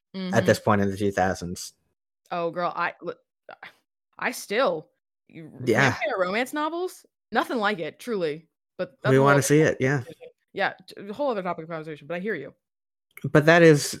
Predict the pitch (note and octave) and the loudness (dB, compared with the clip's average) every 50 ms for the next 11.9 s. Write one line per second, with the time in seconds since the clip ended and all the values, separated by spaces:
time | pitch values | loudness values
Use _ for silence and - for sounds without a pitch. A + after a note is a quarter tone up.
0 | - - - F#3+ G#3+ G#3+ G3+ E3 D3+ C#3+ C3 C3 A#2+ A2 A2+ A#2+ A#2+ B2 B2 C3 | -12 -2 4 6 6 6 6 6 6 6 8 8 6 6 6 4 4 4 4 4
1 | C3 B2 B2 A#2+ A#2+ B2+ A#2+ B2 A#2 - A#2 A2+ A2+ A2 A2+ G#2+ A#2+ G2+ - A#2 | 4 4 4 4 4 4 4 4 4 2 2 2 4 4 4 4 2 0 2 2
2 | G#2 G2+ G2 G#2 G2+ G#2+ G#2 G2 F#2+ G#2 G2 G2 F#2+ G2+ G2 F#2+ F#2+ F#2 - - | 4 4 4 4 2 2 2 0 0 -2 -2 -2 0 0 2 2 0 0 0 0
3 | G#2 G2 G2 F#2+ F#2+ G2 - G#2 G#2+ G2+ A#2 G2+ G2+ G#2 G2 - G#2+ G#2 G2+ F#2+ | 0 2 2 2 2 2 0 0 -2 -2 -2 -2 0 0 0 2 2 2 2 0
4 | G2 F#2+ - - - - G2+ G2+ F#2+ G2 - - B2 - - A2+ - F2 A2 G#2+ | -2 -4 -8 -8 -4 0 2 2 2 2 2 2 2 4 4 4 4 4 4 2
5 | - - G#2+ G2+ F#2+ F#2 G2+ G#2+ G2 F#2+ - - - - - - A#2+ A#2 A2+ A2 | 2 0 -2 -2 -2 2 2 2 2 2 -2 -10 -16 -4 2 4 6 6 6 4
6 | A2 G#2+ G#2+ G#2 G#2+ G#2 G2 G2+ G2 F#2+ F#2+ - - A#2+ A2+ G#2 - - G2+ G2 | 4 2 2 4 4 4 2 4 2 0 0 0 2 2 2 2 2 0 -2 -2
7 | F2+ - - - - - - - _ - C3 C3+ B2+ - D3 C#3+ C3+ B2+ A2+ A2+ | -2 -6 -10 -16 -16 -18 -18 -10 _ 0 0 2 2 4 4 4 4 4 4 2
8 | B2 A2 - - - D3+ C#3 C3 A#2 G#2+ G2+ G2 - - - - _ _ _ - | 0 -2 -2 2 4 6 8 8 8 6 4 2 -2 -12 -20 -20 _ _ _ -2
9 | C3 B2+ B2 B2 A#2+ A#2+ - C3+ D3+ D#3+ D3 D#3+ D#3 D3 D3 - - - - - | 0 2 4 4 2 2 4 4 2 4 4 4 2 2 2 -2 -8 -12 -6 -2
10 | D3+ C3 B2+ B2 A#2+ A#2 A#2 A#2 A#2 A#2 A2+ A#2 - _ - - D#3 C3+ C3 C3 | 0 2 2 2 2 2 2 0 -2 -4 -8 -10 -12 _ -14 -8 -4 -2 0 0
11 | B2+ - - C3+ B2 A#2 A#2 A2+ A2+ A2+ A2 A2 A2 A2 G#2+ A2 - | 0 -2 -2 -2 0 0 2 0 0 0 -2 -2 -4 -6 -6 -8 -12